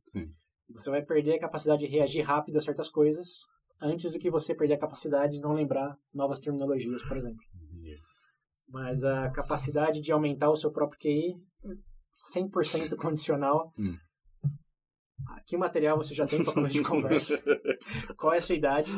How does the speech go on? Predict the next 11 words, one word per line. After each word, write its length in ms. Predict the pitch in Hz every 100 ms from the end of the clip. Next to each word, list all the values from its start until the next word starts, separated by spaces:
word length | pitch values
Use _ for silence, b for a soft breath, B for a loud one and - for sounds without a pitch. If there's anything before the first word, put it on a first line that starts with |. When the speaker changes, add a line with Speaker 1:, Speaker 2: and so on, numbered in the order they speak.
| 190
Speaker 2:
Se 120 | -
for 160 | - 151
criança, 360 | 147 139 147
beleza, 400 | 147 131 135 147
mas 180 | 143 127
ainda 140 | 139 131
assim 180 | - 139
não 120 | 135
se 120 | -
iluda. 320 | 127 135 151 151 _
Speaker 1:
Sim. 180 | - 92